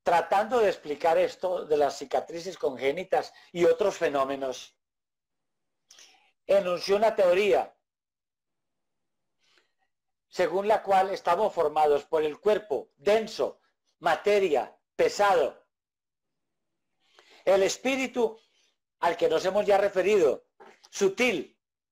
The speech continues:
pero él generó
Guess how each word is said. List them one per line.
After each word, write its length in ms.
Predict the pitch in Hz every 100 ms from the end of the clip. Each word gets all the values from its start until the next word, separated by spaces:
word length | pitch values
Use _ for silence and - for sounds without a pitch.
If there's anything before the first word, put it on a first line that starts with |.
| _ _ _ _ _ _ _ _ _ _ _ _ _ -
pero 200 | 185 190
él 220 | 220 220
generó 720 | 226 208 165 160 180 180